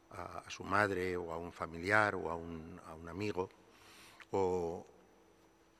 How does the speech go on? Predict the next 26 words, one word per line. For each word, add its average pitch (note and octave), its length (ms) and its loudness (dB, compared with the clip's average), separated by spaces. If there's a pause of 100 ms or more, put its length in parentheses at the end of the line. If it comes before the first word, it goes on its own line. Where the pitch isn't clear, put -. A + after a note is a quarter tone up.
(260)
o G2 100 -4
que - 100 -4
no F2+ 80 -2
hayamos E2+ 380 -2
oído, F2+ 340 0 (1000)
incluso F2+ 300 -8
a F2 40 -8
través E2+ 300 -4
de F#2+ 80 0
los E2+ 180 -6
medios F2+ 280 -2
de F2+ 80 -4
comunicación, F2 720 -4 (540)
pues, - 360 -6 (460)
mm, F2 400 -10 (640)
situaciones F2 560 -6
similares, F2 680 -2 (100)
desgracias F2+ 540 -4
similares. E2 600 -6 (880)
En, F#2+ 580 -10 (220)
en G2+ 140 -8
cada F2+ 200 0
Eucaristía, F2 600 0
en E2+ 100 -2
estos F2 300 -4
días, G2 500 0